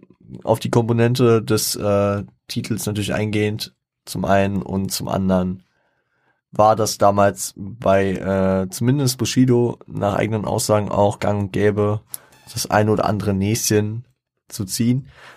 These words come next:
Hat tatsächlich seine Reunion, äh, gefunden auf, äh, Carlo Koks drei von zweitausendfünfzehn, was Bushido als Soloalbum gebracht hat. Äh, da gibt's auch, äh, ich mein, war's da, war's da,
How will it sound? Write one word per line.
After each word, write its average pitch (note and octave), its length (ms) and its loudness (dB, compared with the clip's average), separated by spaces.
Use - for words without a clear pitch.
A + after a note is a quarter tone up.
Hat D3 160 0
tatsächlich D3 320 2
seine B2+ 420 6
Reunion, B2+ 720 4
äh, G#2 280 2
gefunden B2 800 -2
auf, G#2 560 2
äh, F#2+ 520 0
Carlo A#2 280 0
Koks - 320 -6
drei A#2+ 460 0
von G2+ 220 -4
zweitausendfünfzehn, G2+ 1120 -2
was G2 240 0
Bushido G2+ 320 0
als - 220 -6
Soloalbum G2+ 680 2
gebracht F#2 440 -8
hat. A#2 260 0
Äh, G2 440 2
da G2+ 200 -2
gibt's G2 240 -4
auch, G2 760 -2
äh, - 40 -14
ich - 100 -20
mein, A#2+ 320 2
war's C#3 360 0
da, A2+ 200 2
war's C3+ 220 0
da, A#2 300 2